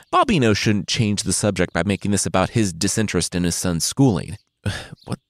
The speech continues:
this talking with animals thing, at least Bobino learned human languages, though,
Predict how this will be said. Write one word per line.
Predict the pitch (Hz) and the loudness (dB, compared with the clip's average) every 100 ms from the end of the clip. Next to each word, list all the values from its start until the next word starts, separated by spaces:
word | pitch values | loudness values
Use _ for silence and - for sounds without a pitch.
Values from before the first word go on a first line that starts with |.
| - | -6
this | 110 - | -4 -4
talking | - 147 147 123 | -2 -2 2 2
with | 101 | 2
animals | 101 110 117 - | 2 2 2 0
thing, | 92 85 - - - _ _ _ - - _ | 0 -2 -4 -14 -18 _ _ _ -14 -14 _
at | 120 | 0
least | - 165 - | 2 0 2
Bobino | 123 117 113 98 | 2 2 2 2
learned | 90 92 76 | 2 0 -2
human | - 196 175 87 | 0 2 4 2
languages, | 76 52 - - 50 50 | -2 -4 -10 -8 -6 -6
though, | - 57 - | -4 -4 -6